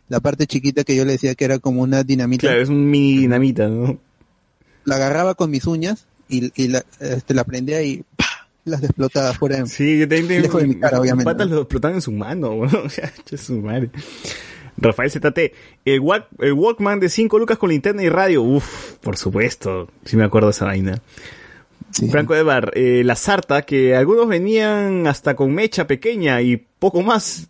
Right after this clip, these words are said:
Speaker 2: y reventó en tu mano. <laughs> Eh, a ver, ¿qué más hay? Eh, Luis Joaquín Díaz Villanueva nos pone, los chipotes que daban para las piñatas. Ah, claro, también, pues, ¿no?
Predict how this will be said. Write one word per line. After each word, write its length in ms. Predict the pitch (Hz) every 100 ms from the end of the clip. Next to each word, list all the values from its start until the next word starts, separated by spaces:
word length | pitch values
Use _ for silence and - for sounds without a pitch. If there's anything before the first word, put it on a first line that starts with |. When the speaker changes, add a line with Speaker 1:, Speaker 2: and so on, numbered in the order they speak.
| -
Speaker 2:
y 120 | 127
reventó 320 | 120 123 139
en 60 | -
tu 100 | 139
mano. 300 | 180 165 135
<laughs> 40 | - 165 160 - 285 269 415 427 - - - - - - _ - - -
Eh, 240 | 117 113
a 40 | 113
ver, 160 | 110
¿qué 80 | 127
más 180 | 123 120
hay? 320 | 123 110 104 - - -
Eh, 180 | - 131
Luis 160 | 139 151
Joaquín 500 | 151 165 180 143 95 - _ _
Díaz 520 | - 160 160 143 -
Villanueva 380 | - 127 127 175
nos 80 | 135
pone, 220 | 165 156
los 220 | 139 151
chipotes 640 | - 147 - 254 254 202 -
que 420 | 165 147 139 135
daban 300 | 170 208 202
para 160 | 165 127
las 160 | 120
piñatas. 520 | - 151 208 - 107 -
Ah, 240 | 104 120 123
claro, 340 | 101 120 107
también, 380 | 87 85 113 104
pues, 220 | 104 104
¿no? 220 | 120 147